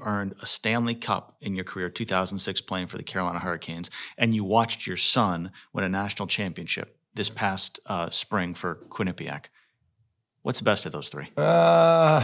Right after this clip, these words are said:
Speaker 2: yeah, the, the honest answer is the Stanley Cup because, uh, that I put in my whole life, and that's, that was something that, you know, I mean, literally my whole life. Since I was, like, twelve, I remember thinking, "I wanna make the N H L. That's all I wanna do is win a Stanley Cup." And then to win it with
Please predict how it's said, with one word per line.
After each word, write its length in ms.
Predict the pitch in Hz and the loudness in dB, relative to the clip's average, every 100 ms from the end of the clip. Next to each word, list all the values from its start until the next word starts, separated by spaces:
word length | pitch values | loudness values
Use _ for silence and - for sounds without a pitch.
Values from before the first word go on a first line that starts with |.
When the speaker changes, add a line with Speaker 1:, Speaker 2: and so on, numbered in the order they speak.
| - - | 0 -4
Speaker 2:
yeah, 520 | 123 120 110 110 107 | 0 2 2 2 0
the, 280 | 110 117 113 - - - - - _ _ - | 0 -4 -6 -14 -14 -14 -18 -20 _ _ -10
the 140 | 120 135 | 4 8
honest 400 | 180 240 233 220 | 10 10 8 8
answer 440 | 226 233 240 202 | 8 8 8 10
is 220 | 160 139 | 8 6
the 80 | 120 | 0
Stanley 340 | - 156 143 | 6 8 8
Cup 280 | 131 175 123 | 8 8 8
because, 680 | 127 120 139 135 123 117 - _ _ _ | 4 4 8 8 8 0 -8 _ _ _
uh, 280 | - - 143 - - | 0 2 2 -2 -6
that 260 | 135 156 180 | 8 10 10
I 80 | 156 | 8
put 300 | 117 143 143 | 6 6 6
in 320 | 143 139 117 - | 4 4 2 0
my 140 | 127 117 | 4 8
whole 200 | 131 127 | 10 10
life, 500 | 127 123 - - - | 8 6 2 -8 -6
and 120 | 120 120 | 0 4
that's, 300 | 127 120 - _ | 4 2 -4 _
that 200 | 131 135 | 4 4
was 140 | 143 | 4
something 300 | 117 139 127 | 4 6 6
that, 300 | 123 120 117 - _ | 2 2 0 -8 _
you 120 | 131 | -2
know, 340 | 127 117 113 98 95 - | 0 2 0 -2 -8 -4
I 80 | 123 | 2
mean, 180 | 123 | 6
literally 300 | 131 147 131 | 8 8 6
my 160 | 117 117 | 6 4
whole 180 | 113 113 | 4 4
life. 240 | 110 104 | 4 0
Since 220 | - 131 | -2 4
I 80 | 135 | 6
was, 200 | 127 107 | 6 4
like, 260 | 117 117 - | 2 0 0
twelve, 340 | - 170 160 | 10 12 12
I 100 | 135 | 10
remember 380 | 135 135 139 127 | 8 6 4 2
thinking, 320 | - 131 120 | 2 2 4
"I 20 | |
wanna 220 | 117 123 139 | 4 4 6
make 160 | 131 | 4
the 100 | 131 | 4
N 60 | 131 | 2
H 180 | 120 131 | 2 4
L. 160 | 123 | 6
That's 160 | 120 120 | 4 4
all 100 | 123 | 4
I 60 | |
wanna 280 | 120 117 113 | 6 4 2
do 260 | 107 117 110 | 2 2 0
is 100 | 104 | 0
win 140 | 113 | -2
a 40 | 104 | -2
Stanley 300 | - 107 107 | 0 0 2
Cup." 220 | 113 113 | 0 2
And 80 | 113 | 2
then 100 | 113 | 2
to 80 | |
win 200 | 113 131 | 2 4
it 40 | 127 | 4
with 320 | 120 113 - | 4 2 -2